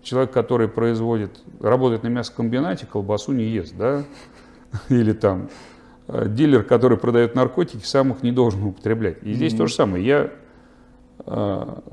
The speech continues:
Speaker 1: хотя бывают врачи, которые много курят, да, при этом, может быть, даже о-, о-, онкологи там, или там,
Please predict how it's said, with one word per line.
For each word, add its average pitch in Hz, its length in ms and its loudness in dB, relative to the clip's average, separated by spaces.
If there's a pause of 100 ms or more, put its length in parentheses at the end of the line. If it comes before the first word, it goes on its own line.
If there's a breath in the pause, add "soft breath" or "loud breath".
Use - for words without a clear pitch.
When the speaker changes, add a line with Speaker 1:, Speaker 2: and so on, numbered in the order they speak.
Speaker 1:
хотя 127 280 6
бывают 147 440 8
врачи, 131 300 4
которые 113 520 4
много 117 440 4
курят, 113 400 2
да, 131 200 4
при 107 200 0
этом, 101 240 -2
может 98 220 0
быть, 95 120 -6
даже 95 280 0
о-, 95 80 -4 (400)
о-, 104 60 -6
онкологи 110 520 -2
там, 92 320 -6
или 92 200 -4
там, 90 300 -12